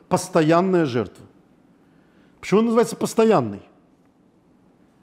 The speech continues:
Ее надо было, она, она, постоянная — это то, что происходит все время. Ее не приносили все время, приносили только во время, вот, которое сейчас молится. Значит, ее надо было, например, наз-, на-, наз-, назвать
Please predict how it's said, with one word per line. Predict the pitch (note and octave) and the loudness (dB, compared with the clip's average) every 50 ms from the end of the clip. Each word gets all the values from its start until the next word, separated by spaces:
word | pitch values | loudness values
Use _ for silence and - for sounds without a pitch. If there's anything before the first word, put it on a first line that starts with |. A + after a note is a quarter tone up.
| _ _ _ _ - | _ _ _ _ -8
Ее | C#3+ D#3+ G3+ | -2 0 2
надо | A3 G#3+ F3+ | 2 2 2
было, | E3 D#3+ D3 C#3 F3 - | 2 0 0 -2 -6 -8
она, | C3+ C3+ C#3 - | -6 -6 -6 -6
она, | F3 D#3+ - | -8 -10 -12
постоянная — | - - D#3 - - A#3+ D4 C#4+ B3+ | -10 -12 -8 -2 0 2 2 2 2
это | D3+ D#3 | 0 0
то, | D3+ A#3+ | -2 -4
что | - A3 | -4 -4
происходит | E3+ - F#3 E3+ - - A3+ G#3 - - | -2 -2 -2 -2 0 0 -2 -2 -2 -4
все | - - G3+ F#3 | -4 -2 -2 0
время. | E3 F3 F3 D#3 B2+ G#2+ G2+ - - _ _ _ _ _ _ _ _ _ _ _ _ _ _ _ _ _ _ - | 0 0 -2 -2 -2 -4 -8 -16 -20 _ _ _ _ _ _ _ _ _ _ _ _ _ _ _ _ _ _ -8
Ее | B2+ F3 A#3 | -6 -4 -4
не | B3+ B3 | -4 -4
приносили | - D3+ C3+ C3 A#2+ - C3 A2+ A2+ | -4 -4 -4 -4 -6 -8 -10 -12 -12
все | A2 - C#3+ C3+ | -12 -12 -12 -10
время, | C3+ D3+ D#3 D#3 C#3+ | -10 -8 -10 -10 -10
приносили | D3+ C3 B2 A2+ - E3 C#3+ | -10 -10 -10 -10 -10 -10 -10
только | - C#3 B2+ A#2+ - B2+ A2 G2 _ _ _ _ | -8 -10 -10 -10 -10 -14 -16 -16 _ _ _ _
во | - A#2 | -14 -12
время, | G#2+ A2 B2+ B2 A#2+ A2+ | -8 -6 -6 -6 -6 -8
вот, | G2 G#2 - _ - - - | -10 -12 -16 _ -20 -20 -20
которое | A#2 G2+ A2+ G#2+ - | -18 -16 -14 -14 -16
сейчас | - - - A#2 G#2+ - | -16 -16 -16 -16 -16 -14
молится. | G#2+ G2+ G2+ G2 F#2+ - - - - _ _ _ _ _ _ _ _ - | -16 -14 -14 -16 -16 -18 -20 -20 -20 _ _ _ _ _ _ _ _ -10
Значит, | D3 C#3 - | -8 -4 -2
ее | F#3 A3 | 0 0
надо | G#3 E3 C#3 | 0 0 -2
было, | C3+ B2+ G#2+ G2+ - A#2+ A2+ G#2+ A#2 | -2 -4 -6 -8 -12 -14 -14 -12 -12
например, | G#2+ A2+ B2 A2 A2+ C3+ C#3 | -12 -10 -12 -10 -10 -10 -8
наз-, | B2 A#2 A2 G2 A2+ C3 | -8 -10 -12 -12 -14 -14
на-, | C3 A2 G2+ _ _ _ _ - | -14 -16 -16 _ _ _ _ -12
наз-, | C3+ A#2+ A2 C3+ | -8 -8 -6 -4
назвать | D3 B2 A2 A2+ C3+ C#3+ C3+ - - | -4 -4 -2 0 0 0 0 -2 -6